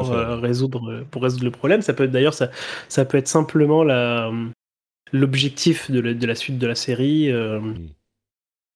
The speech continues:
Speaker 2: Mm.
Speaker 1: d'aller réparer ces choses-là. Euh, ou alors, euh,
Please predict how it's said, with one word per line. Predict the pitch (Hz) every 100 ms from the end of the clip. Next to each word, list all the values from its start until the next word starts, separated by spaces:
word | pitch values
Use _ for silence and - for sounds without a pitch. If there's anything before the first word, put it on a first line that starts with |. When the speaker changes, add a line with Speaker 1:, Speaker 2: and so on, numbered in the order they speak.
| -
Speaker 2:
Mm. | 156
Speaker 1:
d'aller | 139 131
réparer | 131 135 135 131
ces | 131
choses-là. | 123 123 143 202 226 - - - - -
Euh, | 123 120 -
ou | 240 220
alors, | 135 175 269 - - -
euh, | 135 131 123 127